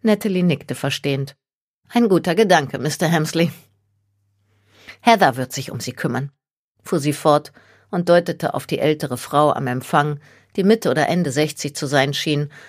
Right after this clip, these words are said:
also eigentlich deutlich älter als der Großteil des Personals, das er aus dem Black Feather kannte.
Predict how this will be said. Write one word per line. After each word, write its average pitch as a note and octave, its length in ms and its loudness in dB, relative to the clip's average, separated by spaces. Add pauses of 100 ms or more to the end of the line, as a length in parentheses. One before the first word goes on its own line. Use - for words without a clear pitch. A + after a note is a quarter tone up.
(200)
also F#3+ 260 2
eigentlich F3 440 -2
deutlich F3+ 460 0
älter E3+ 260 0
als - 180 -6
der D3 120 -2
Großteil D#3 500 -2
des C3+ 160 -8
Personals, C#3 680 -2
das C3+ 180 -6
er C#3+ 140 -4
aus C3+ 80 -8
dem C#3 160 -4
Black C3+ 180 -4
Feather C3+ 280 -2
kannte. C#3 440 -4